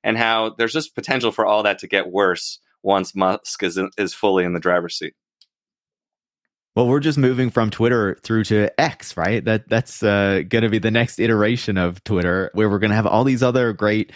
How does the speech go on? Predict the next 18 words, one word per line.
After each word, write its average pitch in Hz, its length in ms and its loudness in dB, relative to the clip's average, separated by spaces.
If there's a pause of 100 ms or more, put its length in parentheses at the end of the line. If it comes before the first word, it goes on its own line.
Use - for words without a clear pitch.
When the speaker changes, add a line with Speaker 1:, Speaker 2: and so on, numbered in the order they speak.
(220)
Speaker 2:
features 107 420 -2
as 95 160 0
well 98 280 2
that 90 140 2
we're 90 100 -2
gonna 95 180 2
love, 92 320 2
and 87 100 -2
that's 85 140 -4
gonna 92 160 -2
be 87 340 0
so 104 340 2
amazing, 95 680 0 (260)
like 92 260 0
a 90 180 2
Chinese 90 480 0
WhatsApp. 90 500 -2
<laughs> 403 220 -2